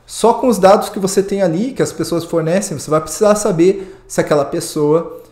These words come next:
tem ligações com membros do P C C e retirar ela do concurso, apesar que isso é um processo muito difícil que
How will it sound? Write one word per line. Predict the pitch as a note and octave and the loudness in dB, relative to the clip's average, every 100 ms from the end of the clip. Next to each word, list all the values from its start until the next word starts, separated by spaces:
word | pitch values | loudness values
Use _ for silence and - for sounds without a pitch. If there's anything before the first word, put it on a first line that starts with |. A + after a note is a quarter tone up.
| _ _ | _ _
tem | E3+ F#3+ | 0 2
ligações | A#3+ F#3 C#3 - C3 B2 F3 - | 0 2 2 2 0 0 -2 -8
com | - G3+ | -4 -2
membros | G3 A#2+ A#2+ B2+ | 0 -2 -4 -6
do | D3 | -6
P | C#3+ | -6
C | C3+ G3+ | -6 -8
C | F#3 D3+ D#3 - - _ _ | -6 -4 -4 -6 -20 _ _
e | F3 F#3 G#3 A#2 | -2 -2 -4 0
retirar | E3 E3 E3 D#3 F#3+ | 0 0 0 2 4
ela | F#3+ | 2
do | C3+ | 0
concurso, | - C3 - F3 - D3+ | -4 -8 -2 -2 -2 -4
apesar | C#3 D#3 | 0 0
que | D#3 | 0
isso | F#3+ G3+ | -4 0
é | G#3+ | 0
um | G#3+ | 0
processo | G3 D3 D#3+ F3 E3 | -2 -2 -2 -4 -2
muito | D3+ E3 F#3 | -2 -4 -6
difícil | F3+ E3+ F3+ - | -8 -6 -8 -8
que | - F#3 | -10 -10